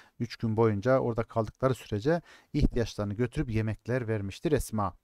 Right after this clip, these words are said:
İkinci sorumuzda Müslümanlar Mekkeli müşriklerin eziyetlerinden kurtulmak ve dinlerini daha rahat yaşayabilmek için ilk olarak nereye hicret etmişlerdir? Evet, Peygamberimiz Necaşi'nin bulunduğu,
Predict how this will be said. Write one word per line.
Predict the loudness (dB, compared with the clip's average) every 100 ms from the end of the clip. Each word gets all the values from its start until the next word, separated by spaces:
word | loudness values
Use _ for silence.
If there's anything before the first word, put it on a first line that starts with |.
| _ -20 -20 _ -14
İkinci | -2 0 2
sorumuzda | 2 2 2 2
Müslümanlar | 0 0 2 4 4
Mekkeli | 4 0 0 -2
müşriklerin | -2 -4 -6 -2
eziyetlerinden | -2 0 -2 0 -2 0 -2
kurtulmak | 0 0 2 4 4 4 -20 _ 2
ve | 4
dinlerini | 4 4 2 2
daha | 2 2 2
rahat | 0 0
yaşayabilmek | -2 2 2 2 -2
için | -4
ilk | -4 0
olarak | 2 4 2
nereye | 4 6 6
hicret | 4
etmişlerdir? | -6 -6 -12 -4 0 2 0 _ _ -20 _ -6
Evet, | -6 -6 _ -4
Peygamberimiz | -2 -2 -2 -4 -2 -6 -8 _ _ -8
Necaşi'nin | -4 -2 0 0 -2 -6 -2
bulunduğu, | -2 -2 -2 -2 -2